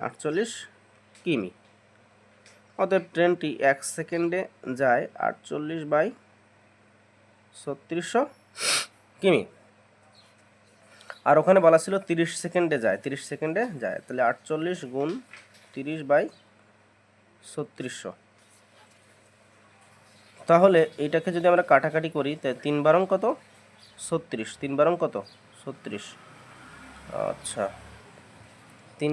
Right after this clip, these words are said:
বারং ছত্রিশ।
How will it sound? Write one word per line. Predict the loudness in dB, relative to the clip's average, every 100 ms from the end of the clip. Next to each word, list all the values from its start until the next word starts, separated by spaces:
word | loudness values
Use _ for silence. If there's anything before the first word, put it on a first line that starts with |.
| 8
বারং | 8 8 4 -10 -20 -20 -20 -20 _ _ -20 -20 _ -20 -20 -20 -20 -8
ছত্রিশ। | -2 2 2 2 -6 -6